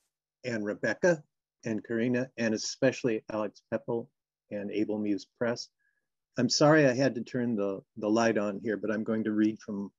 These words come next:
the book, and it's the only way I can do this. So my apologies if that kind of, uh, creates problems. I'd like to start with something autobiographical.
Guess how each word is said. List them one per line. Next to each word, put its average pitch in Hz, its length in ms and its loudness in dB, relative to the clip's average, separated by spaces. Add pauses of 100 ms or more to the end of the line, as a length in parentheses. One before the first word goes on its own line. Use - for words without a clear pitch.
(100)
the 98 100 -4
book, 113 340 0 (140)
and 101 300 -6
it's - 200 -12
the 107 120 -4
only 104 240 -4
way 101 200 0
I 98 80 0 (120)
can 95 100 -12
do 101 180 -2
this. 92 220 -6
So 90 380 -8 (600)
my 104 140 0
apologies 104 600 2
if 104 160 -8
that 101 260 -2
kind 107 160 -4
of, 87 60 -10 (920)
uh, - 580 -20 (560)
creates 104 400 0 (160)
problems. 98 720 0 (1080)
I'd 143 100 4
like 180 220 6
to 156 100 4
start 160 320 4
with 113 80 0
something 143 380 2
autobiographical. 117 1200 2